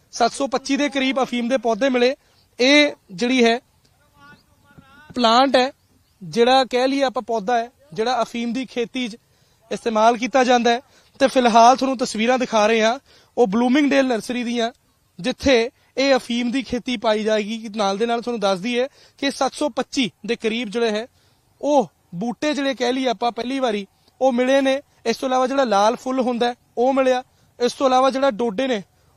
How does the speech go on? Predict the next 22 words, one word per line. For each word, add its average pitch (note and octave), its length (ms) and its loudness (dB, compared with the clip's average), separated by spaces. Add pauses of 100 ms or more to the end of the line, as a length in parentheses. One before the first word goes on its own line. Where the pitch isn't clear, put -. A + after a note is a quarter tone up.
(160)
ਉਹ C#4+ 160 0
ਬਰਾਮਦ C4 340 0
ਕੀਤੇ B3 320 -6
ਗਏ C4+ 100 2
ਨੇ। C4+ 80 0
ਆਹ, C4+ 140 4
ਆਹ C4 140 4
ਤਸਵੀਰਾਂ B3+ 480 -2
ਤੁਸੀਂ A#3+ 220 -8
ਦੇਖੋ, A3+ 300 -4 (580)
ਆਹ A3+ 140 4
ਉਹ B3 240 0 (840)
ਖੇਤੀ A3 360 -2
ਦੀ C#4 160 0
ਅਸੀਂ A#3+ 180 -6
ਗੱਲ A3+ 180 2
ਕਰ A3 220 2
ਰਹੇ A3+ 140 -4
ਹਾਂ, A#3 80 0
ਉਹ A#3+ 140 -2
ਡੋਡੇ G3+ 360 -4
ਨੇ G#3+ 140 -8